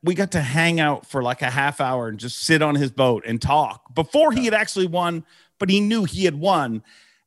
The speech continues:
And it was honestly one of the coolest things 'cause Gussie's another one of those situations where, like,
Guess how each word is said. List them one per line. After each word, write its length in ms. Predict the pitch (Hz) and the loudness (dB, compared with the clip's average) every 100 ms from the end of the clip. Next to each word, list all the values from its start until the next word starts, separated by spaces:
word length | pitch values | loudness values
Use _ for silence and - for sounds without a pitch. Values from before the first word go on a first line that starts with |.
| - | -2
And 160 | 190 | -2
it 120 | 202 | -2
was 180 | 185 185 | -4 -2
honestly 400 | 202 247 302 - | -2 -2 -6 -10
one 200 | 208 202 | -8 -6
of 40 | 202 | -6
the 60 | |
coolest 400 | 196 202 202 190 | -6 0 2 2
things 220 | - 196 - | 0 -2 0
'cause 180 | 180 | -2
Gussie's 400 | 143 180 185 202 | 0 -2 -2 -8
another 240 | 180 180 180 | -6 -6 -4
one 120 | 180 | -4
of 40 | 175 | -4
those 160 | 170 | -4
situations 600 | - 170 170 170 170 185 | -6 -6 -2 -2 -2 -6
where, 160 | 170 160 | -2 0
like, 260 | 151 - | -2 -6